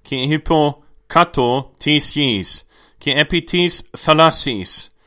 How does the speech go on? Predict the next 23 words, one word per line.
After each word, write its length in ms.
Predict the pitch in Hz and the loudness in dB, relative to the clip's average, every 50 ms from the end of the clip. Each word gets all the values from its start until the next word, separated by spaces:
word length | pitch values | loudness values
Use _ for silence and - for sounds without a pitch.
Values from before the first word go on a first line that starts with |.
| _ _ _ _ _ | _ _ _ _ _
και 160 | - 147 143 | -2 -2 -2
τα 240 | - - 170 175 160 | 4 4 6 6 6
εν 160 | 160 175 170 | 4 4 4
αυτής 640 | 170 170 160 - - - 160 175 185 175 165 - - | 2 2 0 -2 -6 -4 -2 0 0 0 -2 -4 0
πάντα, 600 | - 156 151 156 151 139 110 104 98 92 90 - _ _ _ _ _ _ _ _ | 4 4 4 4 4 2 0 0 -2 -2 -6 -10 _ _ _ _ _ _ _ _
ήκουσα 680 | - 185 185 185 - - 151 123 - - 117 110 110 - | 2 2 2 2 2 2 2 2 2 2 2 2 2 2
λέγοντας, 920 | 127 143 160 156 147 151 135 113 98 110 101 95 95 92 - - - - - _ _ _ _ _ _ _ _ _ _ _ _ _ _ _ _ _ _ _ _ | 2 4 4 6 6 4 4 2 -2 -4 -4 -4 -4 -4 -6 -8 -10 -10 -16 _ _ _ _ _ _ _ _ _ _ _ _ _ _ _ _ _ _ _ _
«Το 260 | _ - 175 190 196 190 | _ 6 6 6 6 4
καθημένο 920 | 196 185 180 180 180 - 190 185 175 170 175 165 143 127 113 101 87 90 - | 4 4 4 4 4 2 0 2 2 2 2 2 2 0 -2 -2 -4 -4 -2
επί 320 | 135 147 147 - 170 151 | -2 -2 0 0 -4 -4
το 220 | - - 165 165 156 | 0 2 2 2 2
θρόνο 640 | 160 - - 139 151 151 151 127 110 104 98 - | 0 0 4 4 4 6 4 2 0 0 -2 -4
και 200 | - - 147 139 | -4 -2 -2 -2
το 280 | 139 - 175 175 170 165 - | 0 0 2 2 2 4 4
αρνίο, 680 | 147 139 131 139 156 165 143 123 104 92 85 90 - _ _ _ - - - _ _ - | 4 2 4 2 0 0 2 0 0 -2 -4 -8 -14 _ _ _ -20 -20 -20 _ _ 2
η 220 | 156 170 185 180 - | 4 4 4 2 2
ευλογία 1000 | 151 160 143 147 165 160 147 120 123 147 175 165 147 120 98 90 82 - - - | 0 0 2 4 4 4 4 2 0 0 2 4 4 4 2 0 -2 -8 -18 -18
και 160 | - - 156 | -4 -2 0
η 280 | 147 147 170 165 165 - | 2 2 2 0 0 -4
τιμή 680 | - - 170 165 160 160 170 165 143 113 92 82 - - - - - _ _ _ | -4 0 0 2 2 2 2 2 2 0 -2 -6 -10 -18 -20 -20 -20 _ _ _
και 120 | - 151 | 0 2
η 240 | 151 160 165 170 - - | 4 4 4 2 0 -2
δόξα 720 | 131 117 151 156 160 - - - - 131 110 101 98 101 | 4 6 8 8 8 6 0 0 0 0 -2 -2 -4 -8